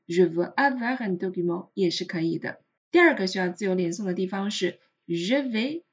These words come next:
à la mairie，或者是 je vais à la mairie，都是可以的。好，接下来让我们来看第三个句子。Je veux manger, je vais。啊，这是非常简单的，我想要吃，对不对？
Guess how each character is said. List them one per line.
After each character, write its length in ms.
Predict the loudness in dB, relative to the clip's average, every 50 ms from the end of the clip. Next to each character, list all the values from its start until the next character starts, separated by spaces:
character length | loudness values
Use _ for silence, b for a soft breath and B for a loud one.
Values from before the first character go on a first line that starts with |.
| _ _ _
à 140 | 0 0 2
la 120 | 2 2
mairie， 440 | 0 0 0 2 2 2 2 0 -2
或 320 | -8 -10 -6 -2 -2 -2 0
者 180 | 0 -2 -2
是 320 | -2 -2 -2 -4 -4 -4 _ _
je 240 | -6 0 2 2 2
vais 280 | 2 0 -2 -4 -4 -8 _ _ _ _ _ _
à 160 | -2 0 2 2
la 100 | 2 0
mairie， 320 | 0 -2 -2 -4 -6 -8 _ _ _ _ _
都 140 | -8 -6 -6
是 120 | -6 -10
可 160 | -10 -8 -6
以 140 | -4 -4 -4
的。 240 | -4 -6 -10 -10 _ _ _ _ _ _
好， 200 | -2 2 2 6
接 100 | 6 6
下 160 | 6 8 6
来 120 | 6 6 6
让 160 | 6 4 4
我 20 |
们 80 | 4 2
来 120 | 2 2
看 260 | 2 0 -2 -2 -2
第 100 | -4 -6
三 220 | -4 -2 -2 -2 0
个 100 | -2 -2
句 160 | 0 -2 -2
子。 260 | -2 -2 -4 -6 -6 -12 _ _ _ _ _ _ _ _ _ _
Je 240 | _ -2 0 2 2
veux 180 | 2 4 2 2
manger, 640 | 4 2 2 2 2 2 2 0 0 0 -2 -4 -6 _ _ _ _
je 320 | -2 -2 0 0 2 0
vais。 340 | 0 2 0 0 0 0 -6 _
啊， 180 | -6 -2 -2 -2
这 220 | -2 -2 -2 -2
是 100 | -2 -2
非 140 | -2 -2 -4
常 240 | -4 -2 -2 -2 -2
简 160 | -2 -4 -4
单 200 | -2 -2 -2 0
的， 240 | 0 -2 -4 -4 -6 _
我 100 | -2 -2
想 240 | -2 -2 -4 -4 -2
要 320 | -2 -2 -2 -4 -8 -10 _
吃， 460 | -2 0 0 2 0 -2 -2 -6 -2 0
对 100 | 0 2
不 80 | 2
对？ 240 | 2 2 0 0 0